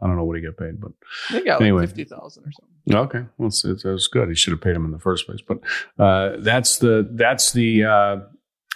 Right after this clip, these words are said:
Speaker 1: the thing that it's most famous for. That's it. I wonder if it'll happen this year. Guys using, using any local caddies? I don't think so. Probably bringing their own. I don't know. It, it most likely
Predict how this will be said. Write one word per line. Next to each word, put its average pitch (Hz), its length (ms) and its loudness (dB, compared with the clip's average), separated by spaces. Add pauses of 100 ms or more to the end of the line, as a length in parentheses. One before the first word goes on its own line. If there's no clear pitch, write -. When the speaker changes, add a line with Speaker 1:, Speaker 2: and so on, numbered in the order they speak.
(340)
Speaker 1:
the 107 180 6
thing 113 260 0
that 104 100 -2
it's - 180 -2
most 101 240 0
famous 101 300 0
for. 87 260 -6 (520)
That's - 260 2
it. 110 240 -2
I - 20 0
wonder 107 220 4
if 104 100 -6
it'll 104 140 2
happen 104 300 0
this 104 220 2
year. 98 140 2
Guys 92 300 2
using, 95 380 0
using 98 380 -2
any 95 140 0
local 95 380 0
caddies? 107 480 0
I 90 60 -4
don't 85 180 -6
think 82 180 -14
so. 95 340 -8
Probably 90 240 2
bringing 90 260 0
their 82 160 -4
own. 87 180 -8 (680)
I 123 60 0
don't - 220 -2
know. - 180 -10 (180)
It, - 200 0
it 92 100 4
most 98 320 4
likely 85 380 2